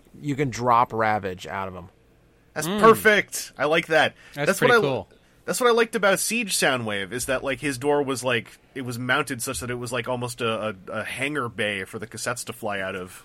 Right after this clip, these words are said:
Speaker 2: the
Speaker 1: Yeah,
Speaker 2: spaceship
Speaker 1: yeah.
Speaker 2: mode.
Speaker 1: It, yeah, it, it, it reminds me of Cybertron Soundwave and dropping laser beaks.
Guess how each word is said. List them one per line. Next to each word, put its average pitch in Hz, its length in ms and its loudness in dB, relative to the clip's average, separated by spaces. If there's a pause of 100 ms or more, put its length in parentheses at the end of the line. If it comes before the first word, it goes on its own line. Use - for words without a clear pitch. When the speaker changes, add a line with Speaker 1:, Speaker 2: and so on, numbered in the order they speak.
(120)
Speaker 2:
the 123 60 -16
Speaker 1:
Yeah, 127 140 -4
Speaker 2:
spaceship 117 360 -10
Speaker 1:
yeah. 123 180 0
Speaker 2:
mode. - 60 -10 (120)
Speaker 1:
It, 165 180 -2 (540)
yeah, 127 200 -2
it, 156 160 -2
it, 139 220 -8
it 143 180 -2
reminds 151 440 0
me 185 80 4
of 135 80 2
Cybertron 117 580 -2
Soundwave 107 600 -4 (180)
and 110 140 -8
dropping 110 320 -2
laser 101 260 -8
beaks. - 400 -12